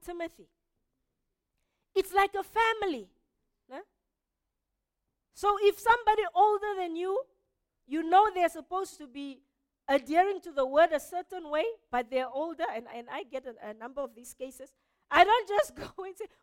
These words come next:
"Why did you do it this way?" You know? Yeah, I speak to them as if I'm speaking to my father. Older women as if they are my mothers. Yeah? My peers as if they're my brothers and sisters.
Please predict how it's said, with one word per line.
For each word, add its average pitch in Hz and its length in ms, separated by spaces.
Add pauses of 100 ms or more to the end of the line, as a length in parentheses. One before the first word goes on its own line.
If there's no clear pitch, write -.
"Why 440 480
did 415 200
you 415 160
do 403 140 (120)
it 330 200
this 285 260
way?" 247 320
You 277 140
know? 277 100 (460)
Yeah, 311 120 (140)
I 370 180
speak - 440
to 370 80
them 311 240
as 254 140
if 285 120
I'm 247 140
speaking 233 400
to 214 80
my 196 160 (100)
father. 202 300 (380)
Older 359 320
women 311 420
as 254 240
if 277 140 (120)
they 226 120
are 208 260
my 202 120 (140)
mothers. 196 540 (280)
Yeah? 214 140 (320)
My 294 180
peers 359 600
as 269 200
if 285 200
they're 247 140
my 220 160
brothers 208 520
and 196 100 (140)
sisters. - 440